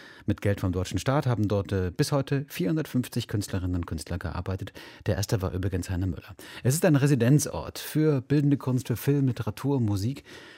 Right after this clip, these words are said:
Fünfundzwanzig Jahre Villa Aurora in L A. Das wird gefeiert mit einer langen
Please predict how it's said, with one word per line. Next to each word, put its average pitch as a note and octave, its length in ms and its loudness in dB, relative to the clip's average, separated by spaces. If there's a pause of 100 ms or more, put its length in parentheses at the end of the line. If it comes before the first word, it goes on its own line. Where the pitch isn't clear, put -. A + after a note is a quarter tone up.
(100)
Fünfundzwanzig C#3 600 4
Jahre A2 320 2
Villa A2 240 2
Aurora G2 400 0
in G2+ 180 0
L F#2 180 -2
A. - 160 -8
Das - 200 -2
wird - 120 0
gefeiert C3+ 460 2
mit A2+ 100 2
einer G2 140 2
langen B2 400 4